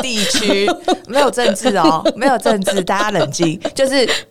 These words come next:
刚好因为我们的那个，<laughs> 我要怎么说呢？<laughs> Anyway，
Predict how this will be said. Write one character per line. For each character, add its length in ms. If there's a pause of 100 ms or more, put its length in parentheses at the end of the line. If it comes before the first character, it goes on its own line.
(200)
刚 200
好 160
因 60
为 120
我 140
们 240
的 280
那 100
个， 460 (320)
<laughs> 400
我 20
要 160
怎 80
么 80
说 160 (140)
呢？ 120
<laughs> 1600
Anyway， 320